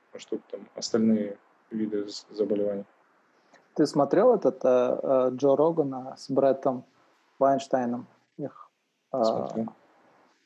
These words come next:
Speaker 2: смотрел, да?
Speaker 1: Да.
Speaker 2: Э, помнишь, он там говорил, э, про коронавирус, то, что он почти не распространяется снаружи, на улице?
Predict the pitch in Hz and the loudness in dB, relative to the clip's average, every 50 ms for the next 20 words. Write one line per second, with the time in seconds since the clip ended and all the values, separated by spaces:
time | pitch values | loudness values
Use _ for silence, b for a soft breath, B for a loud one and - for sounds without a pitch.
0 | _ _ - - 139 - 147 160 165 160 - 98 - - _ _ _ _ _ _ | _ _ -4 -2 0 2 4 4 4 4 0 -2 -6 -10 _ _ _ _ _ _
1 | _ _ _ _ _ _ _ _ _ _ _ _ _ - 120 107 104 95 _ _ | _ _ _ _ _ _ _ _ _ _ _ _ _ -10 -8 -8 -8 -10 _ _
2 | _ _ _ _ _ _ _ _ - 143 135 131 - 160 175 202 208 - - 143 | _ _ _ _ _ _ _ _ 2 2 2 4 4 4 4 4 2 2 2 0
3 | 131 - 135 123 127 117 120 120 120 123 135 139 131 131 - - 127 123 120 117 | 2 2 2 0 2 2 2 2 4 4 4 4 4 4 2 0 -2 -2 -2 -2
4 | - - 127 - - 131 127 127 123 127 127 127 131 127 127 120 - - 135 120 | -2 -2 -2 0 0 0 0 2 2 2 4 4 4 4 2 0 -2 -2 -2 -2
5 | - - - 123 120 117 113 - - 143 135 131 127 123 127 - _ _ _ _ | -2 -2 0 2 4 4 4 2 2 2 2 2 2 -2 -4 -8 _ _ _ _
6 | _ _ _ - 147 135 - - - 139 135 131 127 123 - - 131 117 - - | _ _ _ -2 0 0 0 2 4 4 6 6 4 2 0 0 -4 -2 0 2
7 | 131 127 127 131 127 123 120 - - - 139 123 123 131 - - - 139 123 127 | 2 2 4 4 4 2 2 0 -4 -4 -2 -2 -2 -2 -4 -2 0 2 4 4
8 | 127 123 113 117 127 120 - _ - - 131 123 123 127 123 123 123 - - 131 | 4 2 2 0 -6 -10 -12 _ -4 0 2 4 4 4 4 2 0 -2 -8 -10
9 | 127 | -10